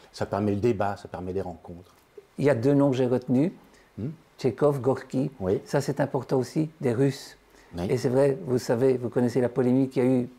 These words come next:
Speaker 2: par exemple, il y a deux ans.
Speaker 1: Oui.
Speaker 2: J'étais stupéfié de voir, par exemple, que Dostoïevski était interdit,
Speaker 1: Oui.
Speaker 2: euh, en Italie, à, dans, dans certains spectacles, et cetera. Euh,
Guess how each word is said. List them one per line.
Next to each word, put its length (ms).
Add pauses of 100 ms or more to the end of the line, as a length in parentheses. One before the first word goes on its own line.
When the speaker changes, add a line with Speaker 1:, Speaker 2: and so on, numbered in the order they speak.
Speaker 2:
par 140
exemple, 280
il 20
y 40
a 40
deux 260
ans. 180 (180)
Speaker 1:
Oui. 180
Speaker 2:
J'étais 240
stupéfié 640
de 140
voir, 220
par 60
exemple, 220
que 100
Dostoïevski 680
était 260
interdit, 540 (320)
Speaker 1:
Oui. 80
Speaker 2:
euh, 580
en 220
Italie, 540
à, 360
dans, 160
dans 120
certains 320
spectacles, 480
et 20
cetera. 420 (360)
Euh, 120